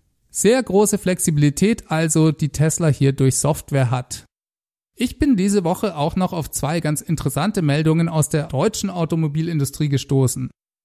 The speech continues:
Einmal gab es eine Äußerung in einem Interview mit Daimler bei Automotive News, und zwar hat Dieter Zetsche hier sich geäußert und bestätigt, dass Jérôme Guillen, Teslas President of Automotive,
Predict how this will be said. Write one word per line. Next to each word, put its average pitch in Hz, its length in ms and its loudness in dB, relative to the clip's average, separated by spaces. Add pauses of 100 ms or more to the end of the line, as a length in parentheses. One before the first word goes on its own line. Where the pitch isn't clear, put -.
(200)
Einmal 208 500 0
gab 156 180 -2
es 143 80 0
eine 143 260 -2
Äußerung 196 520 0
in 170 140 -4
einem 139 400 -2
Interview 202 520 0
mit 147 340 -2
Daimler 170 640 -2 (240)
bei 135 500 -2
Automotive 151 760 0
News, 151 560 0
und 131 220 0
zwar 131 380 -4
hat 135 240 -6
Dieter 135 360 0
Zetsche 190 460 -2
hier 165 320 2
sich 156 220 -2
geäußert 147 500 0
und 143 160 -2
bestätigt, 139 680 0 (240)
dass 160 260 0
Jérôme 165 400 4
Guillen, 165 520 2 (200)
Teslas 147 580 -2
President 143 480 0
of - 200 -6
Automotive, 170 840 2